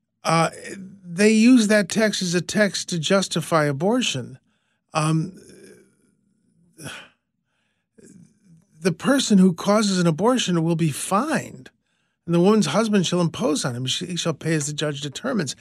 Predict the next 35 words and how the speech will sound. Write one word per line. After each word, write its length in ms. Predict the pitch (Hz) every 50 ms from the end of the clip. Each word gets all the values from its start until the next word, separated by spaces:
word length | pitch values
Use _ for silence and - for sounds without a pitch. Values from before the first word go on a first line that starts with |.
| - - - - _ _ -
That 240 | 220 254 - -
doesn't 300 | - 269 269 240 233 226
sound 340 | 185 - 226 226 240 240 190
to 100 | - 180
me 220 | 175 196 247 262 202
like 260 | 147 151 156 147 -
it's 140 | 147 - -
a 60 | 151
justification 840 | - 190 190 185 - - 160 143 147 - - 196 214 196 - - 170
of 80 | 143
abortion. 680 | 139 143 139 170 202 233 269 233 - - 123 - - - _ _ _ _ _ _ _ _ _ _ _
Um, 480 | - 170 170 165 160 165 160 160 - - - - - 180 185
in 160 | 190 190 175
fact, 400 | - - 202 202 196 202 - 240
is, 360 | 247 247 214 180 156 - - -
uh, 380 | - - 156 160 160 156 151 - _ _ _ _ _ _ _ _ _ _ _ -
uh, 360 | 131 135 139 131 135 127 - - - _ _ _ _ _ _
it 180 | - 190 185 - _ _ _
sounds 320 | - - 208 202 190 170
like 160 | 175 165 156 -
quite 240 | - 190 190 170
the 120 | - 165 156
opposite 460 | 160 165 165 151 139 - - 123 -
to 100 | - 139
me. 160 | 147 143 135 127
But 240 | 131 214 220 208 - _ _ _ _ _ _ _ _ 185 170 170 - - _ _ _
that 200 | - 180 180 -
was, 280 | 190 175 147 131 123 -
uh, 200 | 160 151 143 139
brought 240 | 139 160 160 160 147
up 100 | 139 135
yesterday. 580 | 151 170 170 160 - - 135 127 120 127 127 - _ _ _ _ _ _ _ -
So, 380 | - - 165 156 151 156 - - - - - - _ _
you 80 | - 220
know, 280 | 208 185 175 180 -